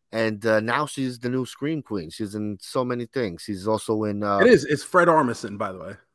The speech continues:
Speaker 1: Oh, yes.
Speaker 2: And
Speaker 1: He's
Speaker 2: he's
Speaker 1: in the, he's great. Fred Armisen's great. Yeah, Jenny Ortega is great. She's been in a lot of horror movies lately.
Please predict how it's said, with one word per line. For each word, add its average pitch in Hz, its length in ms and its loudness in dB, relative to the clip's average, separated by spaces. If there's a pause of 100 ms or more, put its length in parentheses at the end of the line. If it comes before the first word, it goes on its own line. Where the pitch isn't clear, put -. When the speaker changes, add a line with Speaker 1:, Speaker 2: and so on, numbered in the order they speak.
(360)
Speaker 1:
Oh, 123 560 -8
yes. 127 720 -10 (180)
Speaker 2:
And 131 100 -2
Speaker 1:
He's 170 220 2
Speaker 2:
he's 110 100 4
Speaker 1:
in 107 60 2
the, 110 80 2 (1800)
he's 113 200 -6
great. 165 360 0
Fred 139 160 2
Armisen's 165 420 -2
great. 165 260 0 (280)
Yeah, 147 180 4
Jenny 147 260 4
Ortega 190 340 2
is 139 100 0
great. 160 320 4 (300)
She's 120 220 -4
been 135 160 -2
in 127 60 4
a 123 60 4
lot 127 200 6
of 139 60 2
horror 135 220 6
movies 123 360 -2
lately. 120 500 0